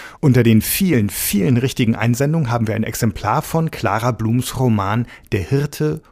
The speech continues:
und die Weberin verlost aus der einzigartigen anderen Bibliothek, der wir auch diesmal herzlich danken. Und gewonnen hat Margit Katzmeier aus Untergruppenbach bei Heilbronn. Herzlichen Glückwunsch.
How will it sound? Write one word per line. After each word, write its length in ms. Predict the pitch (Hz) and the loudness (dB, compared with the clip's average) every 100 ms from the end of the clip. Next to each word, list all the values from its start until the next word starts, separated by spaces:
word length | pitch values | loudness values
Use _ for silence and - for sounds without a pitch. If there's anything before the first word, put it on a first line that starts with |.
| - | -4
und 240 | 131 120 | -2 0
die 160 | 143 117 | -2 2
Weberin 480 | 120 101 95 98 92 | 2 2 -2 -4 -6
verlost 580 | - 101 85 87 - - | -6 -6 -6 -10 -10 -6
aus 220 | 110 - | -6 -2
der 240 | 107 - | -4 0
einzigartigen 720 | 156 190 - 127 123 127 117 | -2 -2 -4 -4 -4 -2 -2
anderen 320 | 110 110 107 92 | -2 -4 -4 -6
Bibliothek, 680 | 101 95 90 - 139 156 | -6 -8 -10 -8 -8 -6
der 160 | - 95 | -8 -8
wir 140 | - | -10
auch 100 | - | -10
diesmal 300 | - - 107 | -12 -6 -6
herzlich 340 | 87 107 - - | -6 -10 -10 -4
danken. 380 | 107 156 208 - - - | -2 2 2 0 -14 -2
Und 240 | 165 170 | 0 4
gewonnen 560 | 131 92 107 165 190 190 - | 2 2 4 4 4 0 -4
hat 260 | - 165 - - | -2 -2 -6 -10
Margit 560 | - 104 120 131 139 - | -2 0 2 0 -2 -4
Katzmeier 800 | 117 117 - 113 101 110 110 - | -6 -6 -4 -2 0 0 -2 -2
aus 280 | 113 117 - | -4 -4 -6
Untergruppenbach 880 | - 151 131 107 143 131 107 98 - | -4 0 0 0 0 0 0 -4 -8
bei 260 | - 92 92 | -10 -8 -6
Heilbronn. 760 | - 113 120 117 95 80 82 _ - | -4 -4 -2 -2 -4 -8 -14 _ -4
Herzlichen 400 | 180 - 160 165 | -4 -2 -4 -4
Glückwunsch. 480 | 151 - 85 - | -4 -8 -14 -14